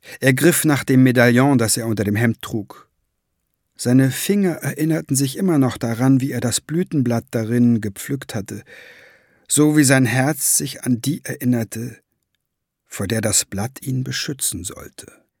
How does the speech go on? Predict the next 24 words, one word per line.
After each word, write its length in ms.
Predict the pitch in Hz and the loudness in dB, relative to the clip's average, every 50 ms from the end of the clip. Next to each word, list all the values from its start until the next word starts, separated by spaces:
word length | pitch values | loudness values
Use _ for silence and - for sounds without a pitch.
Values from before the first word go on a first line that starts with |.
| _ _ _ _ _ _ _ _ _ _ _ - _ _ _ _ _ _ - | _ _ _ _ _ _ _ _ _ _ _ -20 _ _ _ _ _ _ 0
"Geh 200 | 139 139 147 131 | 2 4 4 4
Clara 540 | - - 143 139 151 147 135 147 123 98 | 2 2 2 2 2 2 2 0 0 0
wecken", 440 | 98 104 101 - - 87 - - - - - _ _ _ | -2 -4 -6 -8 -10 -12 -12 -14 -18 -20 -20 _ _ _
sagte 320 | - - 113 98 - - | -4 -4 -4 -4 -6 -10
er 60 | 90 | -4
zu 240 | - - - 95 92 | -4 -4 -4 -4 -6
Will. 200 | 98 90 - - _ _ _ _ _ _ _ _ _ _ _ _ _ _ _ _ | -10 -10 -12 -16 _ _ _ _ _ _ _ _ _ _ _ _ _ _ _ _
"Wir 140 | _ - 143 | _ 0 2
brechen 300 | 127 147 156 143 123 170 | 4 4 2 2 2 -2
auf. 420 | - 165 165 139 - - - - - _ _ _ _ _ _ _ _ _ _ | 0 0 0 0 0 -4 -8 -12 -16 _ _ _ _ _ _ _ _ _ _
Es 140 | - - 117 | -6 -2 0
wird 120 | 147 147 156 | 2 4 4
alles 300 | 175 185 196 190 - - | 6 6 6 4 4 2
gut." 400 | 175 165 123 - - - - _ _ _ _ _ _ _ _ _ _ _ _ _ _ _ _ _ _ _ _ _ _ _ _ _ _ _ _ _ _ _ | 2 2 2 0 -4 -10 -14 _ _ _ _ _ _ _ _ _ _ _ _ _ _ _ _ _ _ _ _ _ _ _ _ _ _ _ _ _ _ _
Es 220 | _ 135 117 - - | _ 0 0 2 2
war 80 | 113 | 2
ein 180 | 113 110 107 98 | 0 0 0 0
weiter 360 | 107 107 104 - 127 117 104 | -2 -4 -2 -2 -4 -4 -4
Weg. 520 | 110 110 95 85 - - - - - _ _ _ _ _ | -6 -8 -8 -10 -14 -20 -20 -20 -20 _ _ _ _ _
Vier 340 | - - - - 151 139 131 | -10 -4 0 2 2 2 4
Tage, 520 | - 147 143 147 143 131 113 107 101 95 | 4 4 4 6 4 2 0 -2 -2 0
wenn 140 | 117 117 113 | 0 2 2
nicht 280 | 117 107 - - - | 2 0 -2 -4 0
mehr, 360 | - 120 123 127 131 123 104 | 0 2 2 2 2 0 0